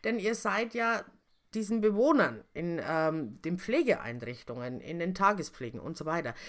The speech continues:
nicht wirklich verpflichtet. Damit will ich sagen, ihr seid nicht verwandt mit ihnen. Umso schmerzhafter oftmals, ja, wenn Wut und Aggressivität nach draußen dringt. <clears throat>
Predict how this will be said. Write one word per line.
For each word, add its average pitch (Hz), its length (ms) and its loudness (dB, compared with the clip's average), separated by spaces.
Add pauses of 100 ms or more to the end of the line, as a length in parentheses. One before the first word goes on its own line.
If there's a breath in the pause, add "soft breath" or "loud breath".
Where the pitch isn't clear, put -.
(120)
nicht 320 380 2
wirklich 139 280 0
verpflichtet. 185 560 -6
Damit 123 220 -4
will 127 120 -10
ich 127 120 -12
sagen, 170 240 -2
ihr 139 80 -4
seid 143 220 -8
nicht 135 140 -8
verwandt 147 420 -10
mit 123 160 -14
ihnen. 101 280 -14 (400 loud breath)
Umso 202 540 4 (140 loud breath)
schmerzhafter 208 920 -2
oftmals, 185 800 -4
ja, 185 220 0 (300 loud breath)
wenn 202 340 0
Wut 220 400 -6
und 196 200 -6
Aggressivität 180 1000 -4
nach 180 240 -8
draußen 180 560 -4
dringt. 92 400 -16 (160)
<clears throat> 185 640 -2